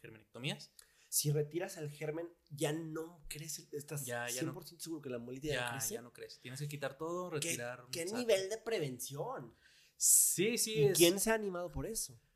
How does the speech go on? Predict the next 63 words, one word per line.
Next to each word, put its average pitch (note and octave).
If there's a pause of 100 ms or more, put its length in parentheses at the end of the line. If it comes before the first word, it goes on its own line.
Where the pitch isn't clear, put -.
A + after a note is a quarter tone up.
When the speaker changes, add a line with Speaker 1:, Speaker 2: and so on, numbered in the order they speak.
(140)
Speaker 1:
No, G3+
de F#3+
rep-, -
sí -
hay G#3
Speaker 2:
¿Hijo A3+
de A#3+
Speaker 1:
varios, D3
Speaker 2:
dentista? -
Speaker 1:
varios E3+
pacientes D#3
que, C#3+
que C3
se -
realizan B2+
eso, D3
sobre A#2+
todo C3
principalmente B2
los B2+
de A2+
ortodoncia, C#3
que C3
son A#2+
los C3+
que -
se C3
percatan B2+
por B2+
la A#2
panorámica C#3+ (340)
de C3
que A#2+
ya A#2
sus C#3+
muelitas B2+
se -
están A#2+
empezando B2
a B2
formar, D#3+ (200)
y C#3
desde C3+
ahí C#3
puedes D3+
ver D3+
que D#3
tal C3+
vez C#3
ya D3
no D3
vienen C#3+
en B2
tan A#2
buena A#2
posición. A#2 (220)
Speaker 2:
Ajá. B2+
Speaker 1:
Entonces, A#2+
ventaja D3
de F3
eso E3
puede C#3+
ser D3+